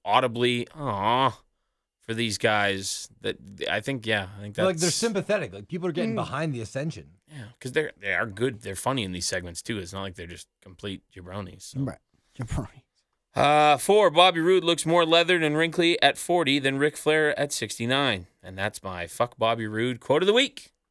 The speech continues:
Speaker 3: Yeah, he's not doing a whole lot for me.
Speaker 1: Five, with Halloween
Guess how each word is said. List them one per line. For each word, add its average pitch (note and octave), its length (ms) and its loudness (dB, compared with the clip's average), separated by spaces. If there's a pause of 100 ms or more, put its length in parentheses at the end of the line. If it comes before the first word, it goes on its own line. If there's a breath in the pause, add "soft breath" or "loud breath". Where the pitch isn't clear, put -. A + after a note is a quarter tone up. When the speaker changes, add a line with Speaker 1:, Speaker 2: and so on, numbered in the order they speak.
(120)
Speaker 3:
Yeah, F#3 440 2
he's F#3+ 200 -6
not G3 200 -2
doing F3 160 -2
a D3 40 -2
whole C#3 140 -4
lot C3 180 -6
for A#2+ 200 -12
me. A#2 180 -12 (640 soft breath)
Speaker 1:
Five, F#3+ 340 8
with D3 160 2
Halloween E3+ 480 4